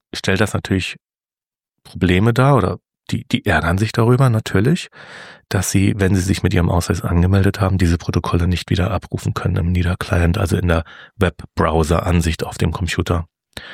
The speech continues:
Ja, met T V weiß von diesem Problem, beziehungsweise ist von uns auch,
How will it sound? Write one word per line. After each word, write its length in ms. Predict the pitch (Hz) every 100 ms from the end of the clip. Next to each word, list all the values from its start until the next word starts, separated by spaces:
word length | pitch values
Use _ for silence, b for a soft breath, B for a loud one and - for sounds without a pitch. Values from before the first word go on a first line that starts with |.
| B B B B B B B B _ _ _ _ -
Ja, 280 | 131 90 -
met 260 | 104 123
T 100 | 139
V 300 | - 123 - -
weiß 460 | 98 101 123 165
von 180 | - 156
diesem 220 | 156 156
Problem, 440 | - 139 131 143 160
beziehungsweise 380 | - 123 117
ist 200 | 123 120
von 220 | - 117 113
uns 360 | 127 143 -
auch, 500 | - 107 147 - -